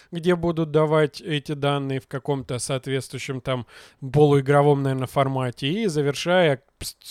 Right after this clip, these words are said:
студенчеством, то есть с вузами и вузами, то есть на всех уровнях, э, а, образования и обучения. И, как я понимаю, власти видят и думают, что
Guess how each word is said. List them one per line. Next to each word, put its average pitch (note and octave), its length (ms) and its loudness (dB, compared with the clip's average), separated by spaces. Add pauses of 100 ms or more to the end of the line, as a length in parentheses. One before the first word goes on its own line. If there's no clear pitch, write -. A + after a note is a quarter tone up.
(260)
студенчеством, C#3+ 880 -4
то B2+ 120 -12
есть A#2+ 140 -10
с - 120 -8
вузами C#3 360 -2
и B2+ 80 -2
вузами, A2+ 440 -6
то - 120 -14
есть - 200 -16
на C#3 160 -6
всех A3+ 320 -2 (320)
уровнях, D#3+ 800 4
э, C3+ 240 -2 (380)
а, C3+ 460 0
образования C#3 640 0
и - 20 0
обучения. B2 720 -6
И, F#3 400 0
как D#3+ 180 -8
я D#3 60 -4
понимаю, E3 340 0
власти C#3+ 400 0
видят F3+ 540 0
и C3+ 180 -6
думают, C3 520 -2
что C3 380 -8